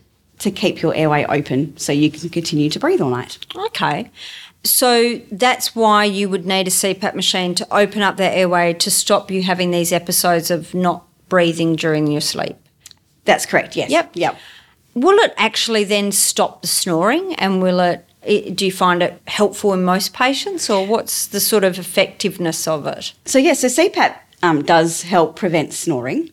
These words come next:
Speaker 1: So
Speaker 2: Mm-hmm.
Speaker 1: what, snoring occurs, um, as our airway starts to collapse a little bit. And what the C pap machine is doing, by, by wearing, you're wearing a mask and it's a
Speaker 2: Mm.
Speaker 1: machine, and by keeping that airway open, it prevents the airway from, from, from collapsing,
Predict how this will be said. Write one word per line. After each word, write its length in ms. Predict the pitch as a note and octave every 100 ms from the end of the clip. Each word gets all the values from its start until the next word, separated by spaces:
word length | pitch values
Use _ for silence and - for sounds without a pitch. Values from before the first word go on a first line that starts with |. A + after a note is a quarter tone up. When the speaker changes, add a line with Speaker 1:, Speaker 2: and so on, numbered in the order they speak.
| -
Speaker 1:
So 140 | G3+
Speaker 2:
Mm-hmm. 80 | G3+
Speaker 1:
what, 340 | A#3 - - -
snoring 340 | B3 C#4 B3
occurs, 560 | F3 - D3 D#3 D#4 -
um, 340 | D#3+ D3+ D3
as 240 | - D3 C#3+
our 240 | D#3+ D3 -
airway 320 | D#3 D3+ D3+
starts 340 | D#3 D#3 -
to 80 | -
collapse 400 | - F3 - -
a 60 | G#3+
little 180 | A#3
bit. 300 | B3+ G#4+ - - _
And 240 | - F3 E3+
what 140 | E3
the 60 | E3
C 160 | F3
pap 180 | E3+ D#3
machine 340 | E3+ E3 D#3+ D3
is 140 | D#3
doing, 320 | E3 D#3 D#4+
by, 160 | E4+ E3
by 140 | F3
wearing, 320 | E3+ F3+ D#3 -
you're 80 | F#3+
wearing 200 | G3+ E3+
a 40 |
mask 440 | D3+ C3 C#3 G3+ -
and 100 | C#3+
it's 120 | G#3
a 40 | F#3+
Speaker 2:
Mm. 40 |
Speaker 1:
machine, 480 | E3+ E3+ B2+ G#3+ - -
and 200 | D#3 D#3
by 120 | D#3+ D#3+
keeping 380 | A3 A3+ G#3+ F3+
that 160 | D#3
airway 280 | D#3+ D#3 D#3
open, 340 | G2+ C#3+ A#3+ D4
it 140 | -
prevents 480 | F#3+ E3+ E3 - -
the 160 | D3
airway 360 | C#3+ C#3+ C#3 C#3
from, 340 | - C#3 B2+
from, 240 | - D3+ C3+
from 380 | - - D3+ C3+
collapsing, 600 | - G#2 - - A2